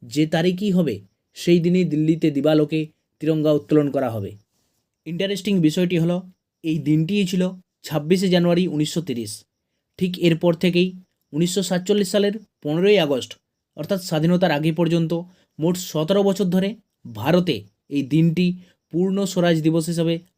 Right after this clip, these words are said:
পালিত হয়ে এসেছে। উনিশশো সাতচল্লিশ সালের পনেরোই আগস্ট আমাদের দেশ ভারতবর্ষ স্বাধীন হওয়ার পর যখন আমাদের সংবিধান লেখা হয়, তখন অনেকেরই মনে হয়েছিল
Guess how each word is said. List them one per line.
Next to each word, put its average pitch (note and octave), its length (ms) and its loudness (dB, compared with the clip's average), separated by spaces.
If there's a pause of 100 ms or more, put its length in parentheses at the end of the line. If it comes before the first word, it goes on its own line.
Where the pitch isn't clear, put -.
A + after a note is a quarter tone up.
পালিত D#3+ 300 -8
হয়ে D#3 280 4
এসেছে। B2+ 260 -10 (520)
উনিশশো F3+ 320 -4
সাতচল্লিশ F#3 480 0
সালের F#3+ 240 2 (320)
পনেরোই E3+ 360 4
আগস্ট A#2 300 -4 (440)
আমাদের E3+ 340 0
দেশ D#3+ 160 4 (100)
ভারতবর্ষ D#3 460 -4 (600)
স্বাধীন E3 380 2
হওয়ার F3 200 2
পর D3 180 0 (500)
যখন D#3+ 280 0
আমাদের E3 300 0
সংবিধান E3+ 460 2
লেখা E3+ 240 2
হয়, C#3 200 -8 (480)
তখন D#3 260 -4 (400)
অনেকেরই F#3 440 2
মনে E3 200 2
হয়েছিল F3 340 2